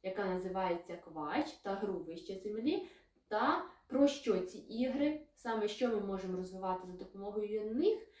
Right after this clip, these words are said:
та як дитині допомогти, якщо в неї наявні труднощі. Знову ж таки, у грі «Вище землі» ми можемо давати для дитини,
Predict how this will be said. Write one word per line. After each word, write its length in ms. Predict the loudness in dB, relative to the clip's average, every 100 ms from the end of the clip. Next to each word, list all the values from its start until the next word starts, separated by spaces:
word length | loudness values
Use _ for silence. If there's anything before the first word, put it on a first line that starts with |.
| _ _ -2
та 340 | 2 6 4
як 360 | 4 4 2 -2 -14 -2
дитині 640 | 0 2 0 2 2 2
допомогти, 960 | 2 0 0 0 -2 -2 2 2 -2 -12 _ -8
якщо 360 | -6 -2 0 2
в 140 | 2
неї 380 | 4 4 4 2
наявні 720 | 2 0 0 2 2 2 -2
труднощі. 840 | -4 -6 -6 -6 -6 -8 -10 -16 -16 _ _ -20 -20 -4
Знову 360 | 0 2 0
ж 120 | -2
таки, 400 | -2 -4 -4 -4 -4
у 160 | 2 6
грі 240 | 6 4
«Вище 300 | 2 0 0
землі» 340 | 0 2 6 6
ми 200 | 8 6
можемо 400 | 6 4 2 0
давати 480 | 0 2 2 2 -4
для 140 | -4 -4
дитини, 640 | -6 -2 0 0 -2 -6